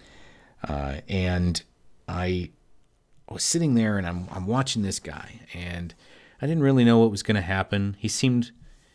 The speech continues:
um, very well put together, but, but kind of reserved. I could tell by the way he was holding his guitar that he definitely knew how to play. And, uh, and then he sang a song, and the song was good.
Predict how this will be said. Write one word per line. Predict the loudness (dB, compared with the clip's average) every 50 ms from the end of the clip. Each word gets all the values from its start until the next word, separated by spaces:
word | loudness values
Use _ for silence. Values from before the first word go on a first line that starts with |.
| _ _ _ _
um, | -16 -14 -12 -12 -12 -12 -12 -12 -14 -16 _ _
very | 6 6 6 6
well | 6 4 4 2 2
put | 2 2 2 2 2
together, | 0 0 2 2 4 4 4 4 4
but, | 2 0 -4 -4 -6 -10
but | -12 -10
kind | -6 -2 0 0
of | 0 0 0
reserved. | -2 -2 -4 -6 -8 -8 -8 -8 -10 -12 -16 -20 _ _ _ _ _ _ _ _ _ -10
I | -8
could | -8 -8 -2
tell | 0 0 2
by | 2 2 0
the | 0 0
way | 0 0 0 -2 -2
he | -2 -2 -4
was | -6 -6 -8 -10 -16 _ -20 _
holding | -4 -2 0 2 2 2
his | 0 0 -2
guitar | -4 -8 -8 -6 -6 -6 -4 -4 -4 -4
that | -6 -6 -8 -10 -12 -18 -20 -18
he | -10
definitely | -6 -6 -4 -4 -4 -4 -2
knew | -2 -4 -4
how | -4 -4 -6
to | -6 -8
play. | -8 -8 -6 -6 -4 -4 -4 -6 -8 -10 _ _ _ _ -20 -20 -20 _ _ _ _ _ -20 -20 -20 _ _
And, | -6 -4 -2 -2 -2 -2 -2 -2 -2 -2
uh, | -2 -2 -4 -6 -8 -12 -16 _ _
and | -6 -4 -2
then | 0 0
he | -2 -2 0 0 0 0 0 -2 -4 -6 -10 -16 -16
sang | -4 -2 0 2 2 2
a | 0
song, | 0 0 0 0 2 2 0 -2 -4 -8 -16 _ _ _ _ _ _ _ _ _ _ _ _ _ _ _ _ _ _ _ _ _ _ _ -8 0
and | 2 4 4 4 4
the | 2
song | 2 2 2 4 4
was | 4 2 2
good. | 6 6 6 6 6 4 -2 -10